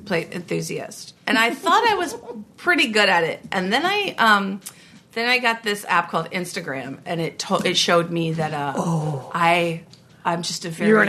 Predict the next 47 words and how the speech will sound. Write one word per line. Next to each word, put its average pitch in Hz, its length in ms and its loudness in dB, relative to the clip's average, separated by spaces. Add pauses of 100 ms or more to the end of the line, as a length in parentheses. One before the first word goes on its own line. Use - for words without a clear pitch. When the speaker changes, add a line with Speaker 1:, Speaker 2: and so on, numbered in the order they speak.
Speaker 1:
young, 202 40 2
Speaker 2:
amateur. 165 440 2
Speaker 1:
um, 170 260 0
oh, 160 320 4
I'm 165 140 2
a 170 80 0
baby. 165 500 -6 (320)
I'm 185 120 0
a 185 80 2
Speaker 2:
Oh. 160 40 -8
Speaker 1:
babe 190 220 6
in 180 80 -2
the 170 80 0
woods. 165 300 -4 (540)
Um, 202 320 6
there 214 300 6
is 233 380 4
at 202 180 2
least 330 340 0
no. 247 220 0
I 208 60 0
think 349 180 -2
there 349 220 4
are. 202 100 0 (140)
I've, 220 260 0
<laughs> - 0 -
there, 254 140 6
I - 180 -4
think 349 260 -2
there 339 140 6
are 233 60 8
two 208 380 2
Instagram 165 680 0
accounts 160 320 0
that 170 80 0
I 160 80 4
follow 156 320 0
that 160 240 2
just 165 280 2 (140)
are 165 100 4
exclusively 170 640 0
pictures 160 380 -2
of 160 100 -6
cheese - 240 0
plates. - 360 -2
Speaker 2:
<laughs> - 40 -2 (460)
Speaker 1:
Um, 226 320 4